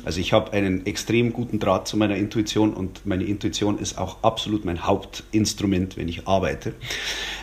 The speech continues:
Ähm, und da ist natürlich auch die, äh, die Improvisation sehr beheimatet, weil Improvisation ja eigentlich jetzt nicht wirklich durch das Hirn fließt, sondern,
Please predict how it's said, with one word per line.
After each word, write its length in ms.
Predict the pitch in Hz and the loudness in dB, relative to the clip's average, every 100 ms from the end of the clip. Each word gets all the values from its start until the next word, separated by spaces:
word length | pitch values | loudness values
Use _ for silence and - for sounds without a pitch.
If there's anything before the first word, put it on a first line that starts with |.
| - | 4
Ähm, 680 | 113 107 107 104 104 104 104 | 8 8 8 8 6 6 4
und 380 | 123 123 - - | 6 6 4 6
da 220 | 113 123 | 8 10
ist 220 | 127 131 | 6 2
natürlich 520 | 131 123 143 120 107 107 | 6 4 6 4 4 6
auch 180 | 110 | 6
die, 520 | - 113 104 104 98 101 - - - - - - - | 4 2 4 4 2 -2 -8 -16 -18 -20 -12 -12 -2
äh, 560 | 95 98 95 95 92 92 | 2 4 4 4 4 2
die 160 | 113 | 2
Improvisation 880 | 117 123 117 117 107 120 110 98 92 87 85 - - | 2 6 6 6 4 6 6 6 2 -2 -12 -14 -4
sehr 460 | - - 101 98 95 | 0 4 6 8 6
beheimatet, 720 | 98 92 113 110 104 117 - | 4 4 6 6 2 0 0
weil 340 | 92 107 117 117 - - - | 4 6 6 2 -8 -20 0
Improvisation 800 | 113 107 110 107 107 - 107 113 | 0 2 2 4 2 4 4 6
ja 200 | 98 85 | 4 2
eigentlich 640 | 95 139 139 120 120 - | 4 4 4 2 0 0
jetzt 320 | 113 107 - | -2 -2 -6
nicht 440 | 107 120 123 - 95 | 0 0 0 -6 4
wirklich 540 | 120 123 120 - - - - - - | 4 4 -2 -2 -6 -10 -16 -18 2
durch 160 | 120 | 4
das 160 | - 107 | 4 2
Hirn 220 | 127 135 | 6 6
fließt, 420 | 127 127 123 123 | 6 2 2 2
sondern, 480 | - 107 101 98 95 | 4 4 6 2 0